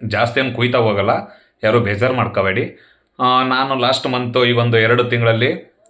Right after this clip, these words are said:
ಪಕ್ಷಿರಾಜ್ಪುರಕ್ಕೆ ವಿಸಿಟ್ ಕೊಟ್ಟಿದ್ದೆ, ಯಾಕೆಂದ್ರೆ ನಂಗೆ ತುಂಬಾ ಹೇರ್ ಲಾಸ್ ಆಗ್ತಾ ಇದ್ನಲ್ವಾ.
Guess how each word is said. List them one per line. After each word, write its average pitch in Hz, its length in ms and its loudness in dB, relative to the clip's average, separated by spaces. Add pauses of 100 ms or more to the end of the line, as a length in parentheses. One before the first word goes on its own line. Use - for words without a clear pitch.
(240)
ಪಕ್ಷಿರಾಜ್ಪುರಕ್ಕೆ 117 680 0
ವಿಸಿಟ್ 107 300 0
ಕೊಟ್ಟಿದ್ದೆ, 104 280 0
ಯಾಕೆಂದ್ರೆ 123 360 0
ನಂಗೆ 120 160 -2
ತುಂಬಾ 120 280 0
ಹೇರ್ 110 200 2
ಲಾಸ್ 110 260 -2
ಆಗ್ತಾ 98 260 -6
ಇದ್ನಲ್ವಾ. 113 680 -6